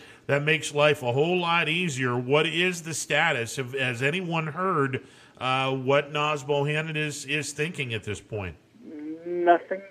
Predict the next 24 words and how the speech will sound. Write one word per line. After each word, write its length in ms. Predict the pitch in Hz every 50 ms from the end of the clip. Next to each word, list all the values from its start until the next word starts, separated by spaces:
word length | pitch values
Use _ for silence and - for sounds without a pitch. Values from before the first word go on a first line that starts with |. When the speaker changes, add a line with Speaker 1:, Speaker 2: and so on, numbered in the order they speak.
| - -
Speaker 2:
definitive. 800 | - 175 - - - - - - 196 185 180 180 175 185 185 160
He's 120 | 160 151 - - - -
still 220 | 185 175 160 151 151 _ 147
weighing 280 | 147 151 160 165 165 165 156
a 60 | 151
few 320 | - _ - - - 170 165 147 143 147 160
options. 500 | 170 - - - - 190 180 185 202 196 - - - _ _ _ - - - - - - _ -
Um, 520 | 131 131 131 131 131 131 131 131 131 131 - _ _
you 120 | - 139 135
know, 320 | 127 127 123 123 127 123
the, 180 | - - 120 117 - _
the, 100 | 87 - - 123 135 139
ag-, 140 | 135 -
again, 260 | 139 139 139 143 135 123
I 160 | 127 143 160
think 380 | 139 - - 170 156 147 -
that 160 | - 135 131 123
the 80 | - -
percentages 720 | - 135 123 - - 170 170 175 180 170 151 160 160 -
are 120 | 147 135
leaning 600 | 131 135 131 127 143 147 156 160 160 160 160 160 165 - - -
towards 220 | 156 151 151 151 - -
him 180 | 160 151 147 139
returning, 920 | 131 131 127 - - - - 170 175 185 196 214 233 254 277 285 285 277